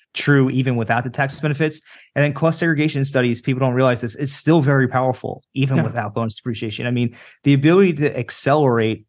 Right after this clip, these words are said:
Speaker 1: fi-, property from, say, twenty-seven and a half or thirty-nine year property down to a five-year depreciation schedule, to, to a fifteen-year depreciation schedule. And it's even accelerated beyond that. I'm not gonna go into all the details, but I mean,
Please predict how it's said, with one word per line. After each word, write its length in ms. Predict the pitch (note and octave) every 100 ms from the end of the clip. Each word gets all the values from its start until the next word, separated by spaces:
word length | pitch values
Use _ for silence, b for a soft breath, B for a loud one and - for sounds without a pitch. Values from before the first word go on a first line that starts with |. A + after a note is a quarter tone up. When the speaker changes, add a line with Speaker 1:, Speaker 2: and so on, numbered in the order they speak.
| _
Speaker 1:
fi-, 300 | - - C3
property 520 | C3+ - C#3 C#3 C3 A2+
from, 300 | - A#2 G#2+
say, 180 | B2+
twenty-seven 560 | A2+ - C3+ C3+ B2 A#2
and 80 | A#2
a 60 |
half 240 | B2 B2 A2+
or 80 | G#2+
thirty-nine 460 | C3 B2+ B2 A#2
year 160 | A2+ G#2
property 380 | B2 A#2+ A#2+ G#2+
down 220 | A#2+ C3
to 100 | C3
a 40 | A#2
five-year 600 | - A2 B2+ B2 A#2+ A#2+
depreciation 580 | G#2+ B2+ A#2 A2+ B2
schedule, 460 | C3+ C3+ C#3 C#3+ D3
to, 120 | - - C#3+
to 240 | - B2+
a 80 | A#2 G#2+ B B
fifteen-year 580 | D3+ C#3 - B2+ C3 C3
depreciation 680 | G#2+ C#3 B2 B2 A#2 C3+ C3
schedule. 540 | C#3+ C#3 D3 D3 C#3+ _
And 200 | A#2+ C3
it's 240 | B2 C3+ C#3+
even 160 | C3+
accelerated 800 | B2+ - C3+ B2+ B2 A2+ A2 -
beyond 340 | A#2 A#2 B2+ B2
that. 100 | A#2+
I'm 60 |
not 60 | A2+
gonna 80 | A2
go 100 | A2+
into 120 | G#2
all 120 | B2
the 60 | A#2
details, 480 | A2+ G#2 C3 C#3 C#3
but 240 | C#3 B B B
I 100 | C#3
mean, 300 | C#3+ B2 -